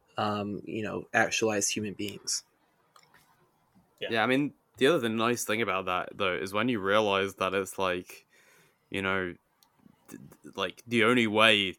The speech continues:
Speaker 3: to get through is through, you know,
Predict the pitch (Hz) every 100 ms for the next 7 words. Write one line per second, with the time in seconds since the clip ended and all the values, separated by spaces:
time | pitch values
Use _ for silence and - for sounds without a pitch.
0 | - 113 95 90 - 113 123 92 87 85
1 | _ _ - 101 92 - - - - 104
2 | 95 90 - _ _ _ - 107 101 90